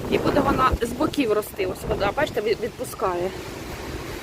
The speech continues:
Так, тікаю я звідси, бо ще щось на голову прилетить. Так, а так все наче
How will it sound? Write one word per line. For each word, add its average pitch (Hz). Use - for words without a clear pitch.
Так, 226
тікаю 220
я 208
звідси, 233
бо 233
ще 247
щось -
на 247
голову 196
прилетить. 190
Так, 196
а 214
так 277
все -
наче 240